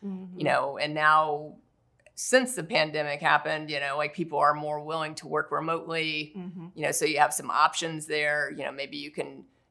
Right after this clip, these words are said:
Speaker 2: you know, then you can look at ten ninety-nines versus W twos. I mean, so there's a bunch of options as a
Speaker 1: Mm-hmm.
Speaker 2: business owner, but you have to, like,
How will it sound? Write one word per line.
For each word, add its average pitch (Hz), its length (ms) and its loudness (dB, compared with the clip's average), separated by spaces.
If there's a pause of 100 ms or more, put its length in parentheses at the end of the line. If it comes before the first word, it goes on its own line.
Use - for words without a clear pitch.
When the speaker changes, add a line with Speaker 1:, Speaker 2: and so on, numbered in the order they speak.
Speaker 2:
you 131 100 0
know, 135 80 2
then 147 160 -6
you 156 80 -8
can 147 120 -8
look 143 200 -6
at 123 80 -12
ten - 160 -4
ninety-nines 147 680 2
versus 143 300 -6
W 127 300 -6
twos. 190 500 4
I 165 40 2
mean, 165 120 -4
so 185 100 -2
there's 190 280 -2
a 185 40 0
bunch 214 240 6
of 156 120 -4
options 151 760 4
as 151 260 8
a 151 40 -6
Speaker 1:
Mm-hmm. 151 60 -8
Speaker 2:
business 196 320 -2
owner, 151 180 0
but 151 180 -8
you 156 60 -8
have 180 220 -2
to, 165 100 -8
like, 147 180 0